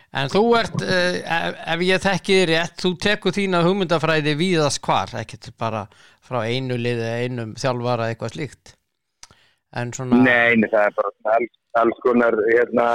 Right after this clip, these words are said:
Speaker 2: alls konar inspirasjónir sem maður hefur fengið í gegnum tíðina, þú veist, maður á sínum tíma Arrigo Sacchi með, með varnarleik,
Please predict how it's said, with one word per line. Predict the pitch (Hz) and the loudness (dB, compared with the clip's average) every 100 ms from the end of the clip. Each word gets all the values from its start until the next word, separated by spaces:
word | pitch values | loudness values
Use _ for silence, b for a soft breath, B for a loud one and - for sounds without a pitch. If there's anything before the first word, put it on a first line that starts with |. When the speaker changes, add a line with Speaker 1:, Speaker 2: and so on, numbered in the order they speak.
| 117 117 113 117 | 2 2 2 2
Speaker 2:
alls | 123 120 | 2 0
konar | - 127 127 | 0 2 4
inspirasjónir | 131 - 135 131 143 135 | 2 0 -4 0 0 0
sem | 120 127 | 0 2
maður | 123 127 | 4 4
hefur | 123 | 4
fengið | 135 131 - | 2 0 -2
í | |
gegnum | - 131 120 | 0 -2 -2
tíðina, | - 139 135 113 | 0 2 4 4
þú | 101 | 2
veist, | 113 - - | 0 -4 -2
maður | 113 113 113 110 | 2 4 4 0
á | |
sínum | 113 127 120 | -2 -2 -2
tíma | - 123 120 113 - _ _ _ _ | 0 2 2 2 -2 _ _ _ _
Arrigo | - 120 117 120 | 0 2 2 2
Sacchi | - 147 139 - 135 | 2 2 2 0 0
með, | 131 127 127 120 | 2 4 4 2
með | 120 123 131 | 2 4 4
varnarleik, | 139 135 143 139 131 - | 2 2 4 4 4 0